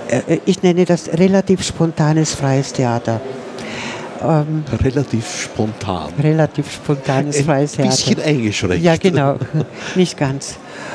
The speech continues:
Speaker 1: Und das passt gut zusammen, dass Molière und dass das Haus so alt ist und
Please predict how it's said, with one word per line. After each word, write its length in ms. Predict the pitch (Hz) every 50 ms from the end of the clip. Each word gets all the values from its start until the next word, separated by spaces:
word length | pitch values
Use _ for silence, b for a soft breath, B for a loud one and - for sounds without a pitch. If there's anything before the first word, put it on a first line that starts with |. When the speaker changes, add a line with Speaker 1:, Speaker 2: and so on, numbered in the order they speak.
| B B -
Speaker 1:
Und 200 | 180 175 180 - - 151 160
das 200 | - 175 - -
passt 320 | - 208 220 - - - - - - - -
gut 180 | - 240 - -
zusammen, 320 | 208 180 - 180 175 180
dass 220 | 170 175 160 - -
Molière 480 | 170 151 147 156 160 180 185 180 185
und 180 | 117 120 160 151
dass 140 | 156 156 -
das 200 | 139 - - -
Haus 200 | 175 175 175 -
so 120 | 180 - -
alt 260 | 151 156 160 160 -
ist 300 | 165 160 156 - - -
und 260 | 143 147 147 143 -